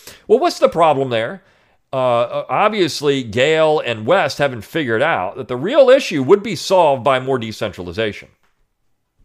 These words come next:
It's not the toxic atmosphere. It's the fact that you've got a bunch of ideologues running around on the left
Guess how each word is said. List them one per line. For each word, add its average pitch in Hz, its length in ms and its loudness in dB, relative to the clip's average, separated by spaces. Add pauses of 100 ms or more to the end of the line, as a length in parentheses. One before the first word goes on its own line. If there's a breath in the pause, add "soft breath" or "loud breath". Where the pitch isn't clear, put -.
(3500)
It's 120 140 -12
not 262 140 -2
the 165 80 -4
toxic 170 500 -6
atmosphere. 113 600 -6
It's 135 220 -4
the - 80 -16
fact 151 280 -4
that 113 160 -14
you've 143 120 -12
got 131 200 -2
a - 20 -4
bunch 120 240 -6
of 120 100 -8
ideologues 98 760 -6
running 107 200 -6
around 104 280 -4
on 92 80 -8
the 90 60 -8
left 101 460 -2